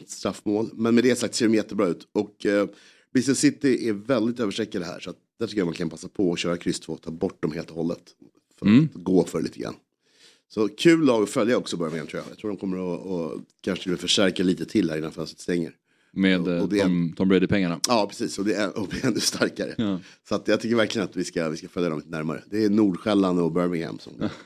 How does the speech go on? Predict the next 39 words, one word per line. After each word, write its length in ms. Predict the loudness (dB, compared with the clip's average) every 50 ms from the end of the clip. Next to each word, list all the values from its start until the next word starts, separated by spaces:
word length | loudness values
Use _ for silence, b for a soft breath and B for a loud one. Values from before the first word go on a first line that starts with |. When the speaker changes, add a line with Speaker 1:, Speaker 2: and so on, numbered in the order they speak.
| 2 2 2
Speaker 1:
och, 360 | 0 -2 -2 -2 -4 -6 -6
och 60 | -6 -4 -2 0
mina 380 | 0 0 2 2 4 4 4
lag 180 | 2 2 2 0
i 40 | -2
höst. 300 | -4 -6 -8 -8 -10 -16 _ _ -10
Speaker 2:
<laughs> 160 | -8 -4 -4 -4 -2 2
Okej. 260 | 2 2 2 2 0 2 2 2 2
Speaker 1:
Jag 120 | 4 2
märker. 380 | 2 2 0 -2 -2 -2 -2 -2 -4 -4 -6 -6 -4 -6 -8 -8 -8 -14 b b b b b b b b b b 0
Eh, 260 | 2 4 4 4 4
och 60 | 4 4
sen 180 | 4 2 2
stod 140 | 2 4 4
ut 120 | 4 4
en 120 | 4 2 4
varning 480 | 4 4 4 4 2 2 4 4 4
då. 140 | 4 4 2
Det 120 | 0 -2 -2
tycker 140 | -2 -2
jag 100 | 0 2 4
är 140 | 4 4 4
match 240 | 4 0 -2 0
nummer 120 | 0 2 4
nio, 320 | 4 4 4 6 4 2 2
Sheffield 300 | 2 0 0 2 2 2
Wednesday, 360 | 2 0 -2 -2 -2 -2 -2
som 140 | 0 0 0
inte 180 | 0 0 0
verkar, 420 | 0 0 0 0 -2 -2 -2 0 2
eh, 240 | 2 2 0 0 -2 -6 -10 -10 -6 -4 -2 0
de 140 | 2 2 0
sparkade 460 | 0 2 0 0 0 0 0 -2 -2
han 200 | 0 -2 -2 -2
Darren 300 | -2 -2 0 0 2 2
Moore, 300 | 2 2 2 2 2 0
tog 140 | -4 -4 -2
upp 200 | -2 -2 -2 -2
dem. 200 | -4 -4 -4 -6